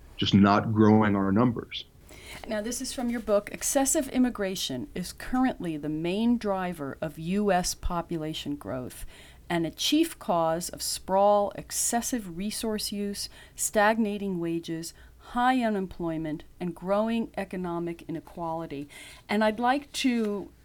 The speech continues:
Speaker 2: move from that quote to Doctor Martin Luther King, his address on population when he got the Margaret Sanger Award back in
Speaker 1: Uh,
Speaker 2: the day. He says,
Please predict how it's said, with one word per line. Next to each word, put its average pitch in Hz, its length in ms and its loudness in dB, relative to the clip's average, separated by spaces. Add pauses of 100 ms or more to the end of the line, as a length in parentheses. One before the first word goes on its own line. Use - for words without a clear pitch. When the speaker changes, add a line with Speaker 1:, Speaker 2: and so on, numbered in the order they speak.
Speaker 2:
move 277 500 2
from 185 340 0
that 233 420 0
quote 165 560 -6
to 208 100 -8
Doctor 185 340 -4
Martin 208 380 0
Luther 214 280 -6
King, 220 680 -2 (720)
his 208 200 -2
address 190 460 -2
on 190 140 -2
population 180 680 -6
when 170 80 -2
he 170 60 -4
got 165 160 -6
the 156 80 -6
Margaret 156 420 -6
Sanger 156 440 -6
Award 156 600 -8
back 147 240 -4
in - 60 4
Speaker 1:
Uh, - 20 2
Speaker 2:
the 151 80 -4
day. 147 460 -8 (100)
He 262 480 -6
says, 196 640 -2